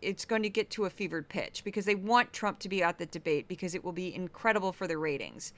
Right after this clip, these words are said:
Of course it would be. So she got that in, and then she also masterfully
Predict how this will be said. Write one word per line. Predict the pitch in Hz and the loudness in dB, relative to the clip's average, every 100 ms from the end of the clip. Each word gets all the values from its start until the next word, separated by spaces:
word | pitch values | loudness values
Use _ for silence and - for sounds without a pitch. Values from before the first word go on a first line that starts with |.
| - - - - - | -18 -20 -20 -12 -6
Of | 185 | -4
course | - 247 | 0 0
it | - | 0
would | 180 - | -2 -2
be. | - - - - - | -4 -8 -18 -18 -2
So | - 240 220 214 - | 6 8 10 6 0
she | - 294 | 0 6
got | 311 277 - | 8 8 8
that | 285 294 | 6 6
in, | 233 190 | 6 4
and | 196 | 2
then | 190 | 0
she | - - | -2 2
also | 262 330 - 208 156 131 - | 4 4 2 4 4 2 -2
masterfully | 196 220 269 - - 202 - 156 107 78 143 | 0 6 6 4 -4 -6 -4 -6 -6 -8 -12